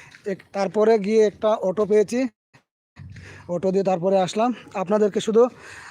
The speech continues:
বরাক নদীর up to date দেওয়ার জন্য। আমার বাইক আজকে খারাপ দুদিন থেকে, তারপরেও আমি এসেছি বেরেঙ্গাতে, এসে আপনাদেরকে আমি up to date লাইভের মাধ্যমে দিচ্ছি। তো আপনারা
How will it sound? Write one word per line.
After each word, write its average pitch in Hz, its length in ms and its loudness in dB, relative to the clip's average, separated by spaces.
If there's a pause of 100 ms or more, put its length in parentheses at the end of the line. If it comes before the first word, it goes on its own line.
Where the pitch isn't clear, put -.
(380)
বরাক 190 240 2 (260)
নদীর 214 220 4 (120)
up 190 120 -4
to - 100 -8
date 220 180 4
দেওয়ার 196 240 4
জন্য। 208 140 2 (920)
আমার 196 240 0
বাইক 202 260 2
আজকে 226 200 -4 (120)
খারাপ 185 240 2 (100)
দুদিন 196 280 -2
থেকে, 226 180 0 (800)
তারপরেও 220 460 4
আমি 220 200 4
এসেছি 226 240 2 (1000)
বেরেঙ্গাতে, 202 500 2 (760)
এসে 208 140 -2 (100)
আপনাদেরকে 208 420 0
আমি 214 180 2
up 190 100 -8
to 220 100 -6
date 220 200 2
লাইভের 226 280 4
মাধ্যমে 220 320 2
দিচ্ছি। 165 280 -10 (1120)
তো 196 60 -4 (120)
আপনারা 214 240 2